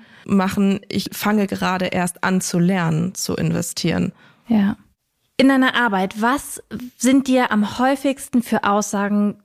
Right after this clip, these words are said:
Speaker 2: begegnet oder vielleicht auch Glaubenssätze, die man vererbt bekommen hat im finanziellen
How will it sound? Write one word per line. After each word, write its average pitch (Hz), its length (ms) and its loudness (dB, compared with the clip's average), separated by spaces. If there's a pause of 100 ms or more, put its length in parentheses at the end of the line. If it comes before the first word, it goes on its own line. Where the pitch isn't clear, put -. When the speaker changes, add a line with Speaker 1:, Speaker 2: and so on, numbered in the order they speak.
Speaker 2:
begegnet 262 840 2
oder 262 260 2
vielleicht 226 400 0
auch - 140 -6
Glaubenssätze, 190 1160 0
die 196 100 0
man 190 180 2
vererbt - 380 -6
bekommen - 440 -4
hat 185 80 -6 (100)
im 190 100 2
finanziellen 185 1040 2